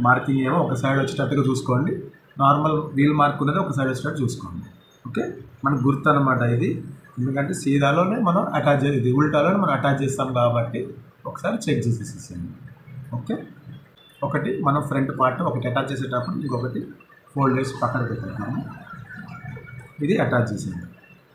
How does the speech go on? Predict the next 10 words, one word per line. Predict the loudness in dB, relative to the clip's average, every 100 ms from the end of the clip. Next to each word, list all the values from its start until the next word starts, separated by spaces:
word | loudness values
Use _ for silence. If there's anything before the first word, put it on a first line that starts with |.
| _ _ 0
ఈ | 0
ఫ్రంట్ | 2 0 0 2
పార్ట్ | 2 4 0
అటాచ్ | 2 0 0
చేసేటప్పుడు | 0 -2 -2 -2 -2 -2
కూడా | -2 -2 -4 -8 -18 -14 -4
మీరు | 2 4
ఏం | 4
చేస్తారు, | 0 0 0 0 -2 -6 -16 -20 _ _ -18
ఒక | -2